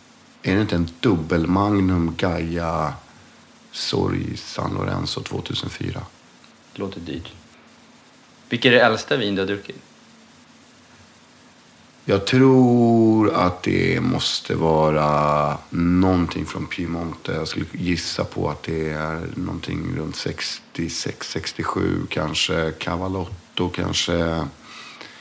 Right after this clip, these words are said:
Speaker 1: Vietti. Ehm, någonting sånt. Men det är för, det är garanterat en Nebbiolo i alla fall.
Speaker 2: Eh, har du något skämsvin som du tycker om men inte riktigt kan stå för?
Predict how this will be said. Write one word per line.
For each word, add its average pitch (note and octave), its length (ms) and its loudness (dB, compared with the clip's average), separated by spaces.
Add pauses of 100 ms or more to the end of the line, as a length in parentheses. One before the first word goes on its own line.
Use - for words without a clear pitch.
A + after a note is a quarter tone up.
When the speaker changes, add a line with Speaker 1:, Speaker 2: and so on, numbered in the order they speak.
(320)
Speaker 1:
Vietti. E2+ 840 0 (260)
Ehm, D#2 840 -6 (920)
någonting F2 360 -2
sånt. - 300 -8
Men G2+ 140 0
det G2+ 80 8
är G2 60 6
för, - 120 0
det G2+ 160 4
är G2 40 4
garanterat G2 520 4
en D#2+ 80 2
Nebbiolo E2 380 2
i D2+ 40 -2
alla D2+ 120 -4
fall. F2 140 -8 (1300)
Speaker 2:
Eh, E2+ 640 -2
har G2 100 -2
du G2 60 0
något G2+ 160 -4
skämsvin - 720 -2 (400)
som - 280 -10 (180)
du D2 180 -10 (180)
tycker G2 240 -4
om F2+ 160 0
men D#2 140 -4
inte D#2 300 -8 (580)
riktigt E2 220 -10
kan E2 120 -6
stå G2+ 260 -4
för? - 200 -8